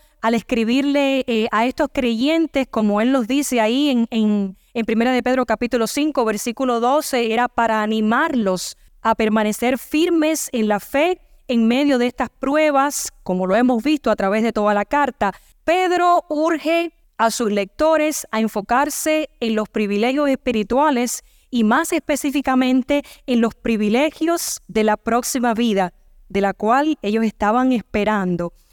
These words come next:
ya que para los creyentes en Jesús, los derechos de herencia y de justicia real pertenecían a otro reino, no al reino de este mundo. Pedro, de manera reiterada, dirige la mente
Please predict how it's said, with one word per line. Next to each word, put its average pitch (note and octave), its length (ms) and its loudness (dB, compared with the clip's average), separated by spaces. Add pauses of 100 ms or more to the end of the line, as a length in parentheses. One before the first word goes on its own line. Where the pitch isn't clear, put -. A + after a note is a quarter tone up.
(140)
ya C4 260 0
que D4 360 -2 (280)
para A3 200 2
los G#3+ 120 0
creyentes C#4+ 680 0
en C#4+ 120 0
Jesús, D#4 600 -2 (320)
los A3 180 2
derechos A#3 600 -2
de G3 260 0
herencia C4 720 0
y A3+ 80 -4
de G#3 100 -2
justicia C#4 720 -2 (100)
real D4 480 0 (400)
pertenecían A#3 720 0 (360)
a A3+ 120 4
otro A3 300 0
reino, D#3+ 440 -4 (240)
no A3 220 0
al A3+ 100 0
reino A#3 340 0
de G#3 80 0
este G#3+ 200 -2
mundo. F3 360 -4 (340)
Pedro, F#4 520 2
de A3+ 120 -2
manera A3 280 0
reiterada, C#4 800 0 (360)
dirige B3 380 0
la C4 160 2
mente D#4+ 720 0